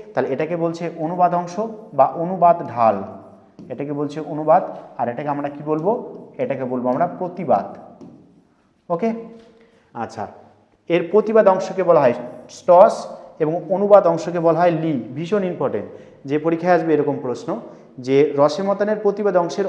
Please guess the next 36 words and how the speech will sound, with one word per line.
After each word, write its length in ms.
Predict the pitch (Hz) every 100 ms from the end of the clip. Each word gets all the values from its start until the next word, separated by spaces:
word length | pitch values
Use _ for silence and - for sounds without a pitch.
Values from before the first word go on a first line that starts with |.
| 190
অপর 180 | 190 202
নাম 200 | 170 127 113
কি, 80 | 104 -
তাহলে 160 | 131 139
সেটার 300 | 156 170 170
উত্তর 140 | 175 156
হবে 180 | 156 175
কি? 120 | 220 - - -
স্টস। 400 | - - 120 107 -
এবং 200 | 156 143 147 - - - -
অনুবাদ 320 | 170 196 196 180
অংশের 260 | 175 190
অপর 180 | 175 175
নাম 180 | 170 160 160
কি? 80 | 214
সেটা 260 | - 156
হবে 180 | 139 160 240 - -
লি। 200 | 127 127 101 - -
ওকে, 180 | 196 220 226 - - - -
এর 120 | 156
প্রতিবাদ 320 | 160 180 196 175
অংশে 220 | 180 -
অবঘর্ষ 360 | 151 156 175 170
প্রক্রিয়ায় 400 | 180 190 196 190
ক্ষয় 220 | 190 196 185
হয় 140 | 240 - - - -
আর 120 | 127
অনুবাদ 360 | 135 165 180 170
অংশে 220 | 170 165 196
উৎপাটন 520 | 202 208 - 196 202 196
প্রক্রিয়ায় 380 | 185 180 165 143
ক্ষয় 180 | 131 135
হয়, 180 | 120 117
যেটা 200 | 135 165
প্রথমেই 400 | 160 151 147 165
বললাম। 300 | 139 107 98